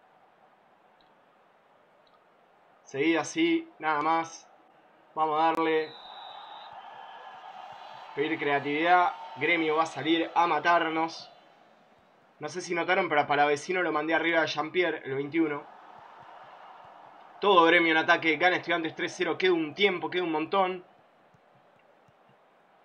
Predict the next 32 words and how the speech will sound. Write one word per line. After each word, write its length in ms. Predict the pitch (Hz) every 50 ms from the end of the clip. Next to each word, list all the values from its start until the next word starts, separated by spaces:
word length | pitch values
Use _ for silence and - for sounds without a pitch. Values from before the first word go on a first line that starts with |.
| _ _ _ _ _ _ _ _ _ _ _ _ _ _ _ _ _ _ _ _ _ _ _ _ _ _ _ _ _ _ -
Arezzo. 640 | 147 156 190 196 196 - - 190 180 180 175 - - _ _ _ _ 139
No, 400 | 147 151 156 156 160 156 156 151
yo 180 | 151 - 170
a 40 | 170
Gasti 260 | 180 180 180 - 180
lo 120 | 160 160 147
conozco. 400 | 156 160 160 147 143 - 135 131
Sé 160 | - - 165
lo 140 | 156 147 135
que 60 | 131
está 140 | 131 - 143
haciendo 300 | - - 160 160 160 156
y 40 |
lo 100 | 147 139
quiero 160 | 139 143 143 139
mucho. 320 | 139 135 123 - - 110 - - - - - - - - - - - - - - - - - - - - - - - - - - - - - - - - - - - - - - - - - - - - - - - - - - - - - - - - - - - - - - - -
Se 100 | - 175
viene 160 | 208 226 220
Michael 360 | 226 233 233 226 220 214 208
para 120 | 220 220
el 80 | 220 220
descuento. 460 | 220 220 - 240 233 226 226 226 214
Sigue 240 | - 254 262 247 233
Michael. 880 | 247 254 254 254 254 - 269 302 330 330 330 330 330 311 302 269 254 247
La 140 | 240 240 240
Quintana 760 | - 214 226 208 208 202 208 - - 254 220 226 226 220 208
que 60 | 196
está 200 | 196 - - -
haciendo 420 | - - - 240 233 226 226 220 220
una 120 | 214 202
final 520 | 202 - 214 214 226 233 233 233 220 202
tremenda. 1160 | - 233 226 233 233 247 254 254 254 254 247 247 240 233 233 226 226 220 220 220 220 220 -